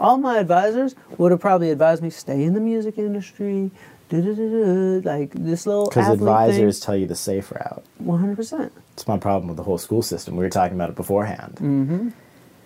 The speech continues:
Speaker 2: Advisors tell you to go down the path that is safest rather than has the highest upside for you and your happiness.
Speaker 1: Which is not bad advice.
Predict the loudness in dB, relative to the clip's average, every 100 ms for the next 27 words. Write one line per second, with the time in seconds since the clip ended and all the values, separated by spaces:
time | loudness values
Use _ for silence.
0 | _ _ -4 0 2 2 2 2 2 2
1 | 0 2 4 4 4 2 0 -2 -2 -2
2 | -8 0 4 6 4 2 0 0 -2 0
3 | 0 0 -2 0 0 0 0 0 0 -4
4 | -8 -10 -14 -6 0 2 2 0 0 0
5 | 0 -2 -2 -2 -4 -2 -2 -2 -2 -4
6 | -4 -4 -4 -4 -2 -2 -2 -4 -6 -6
7 | -6 -8 -14 -18 _ _ -6 -2 -2 -4
8 | -10 -18 -20 _ _ _ -4 0 0 -2
9 | -10 -12 -12 -12 -10 -2 0 2 2 -2
10 | -2 -4 -4 -6 -10